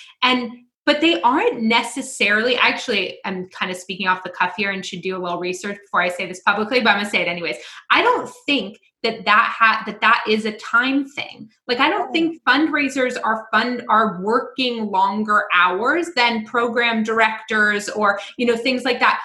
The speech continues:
Speaker 1: So, so this is just such an important proof point in how burnout is not about time. It's about how you're feeling. And so if you're, if,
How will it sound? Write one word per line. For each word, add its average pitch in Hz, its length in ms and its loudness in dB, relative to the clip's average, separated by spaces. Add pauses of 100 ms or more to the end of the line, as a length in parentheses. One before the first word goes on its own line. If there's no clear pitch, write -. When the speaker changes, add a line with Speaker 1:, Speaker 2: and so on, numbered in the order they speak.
(120)
Speaker 1:
So, 269 480 2
so 262 280 -2 (140)
this 339 240 0
is 330 140 0
just 302 200 -4
such 269 220 0
an 277 80 0
important 262 460 -2
proof 330 340 0 (160)
point - 420 -10 (280)
in 247 100 4
how 262 440 4
burnout 262 520 2
is 220 160 -2
not 220 460 2
about 202 520 2
time. - 640 -12 (200)
It's 240 180 0
about 233 300 4
how 254 180 4
you're 240 260 0 (220)
feeling. 269 720 0
And 220 180 0
so 240 300 -2 (180)
if 247 220 4
you're, 240 400 4
if, 226 220 2